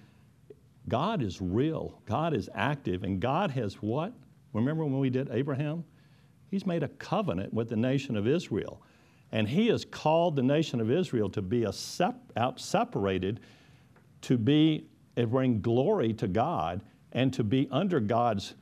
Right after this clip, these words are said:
protection and God's guidance. And in that same, if you remember that covenant we talked about, it says, "I'll bless," God saying, "I'll bless those who bless you, nation of Israel.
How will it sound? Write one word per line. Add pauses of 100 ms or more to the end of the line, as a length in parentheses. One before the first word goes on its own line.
(180)
protection
and
God's
guidance. (500)
And
in
that
same,
if
you
remember
that
covenant
we
talked
about, (560)
it
says, (300)
"I'll
bless," (100)
God
saying,
"I'll
bless
those
who
bless
you, (160)
nation
of
Israel.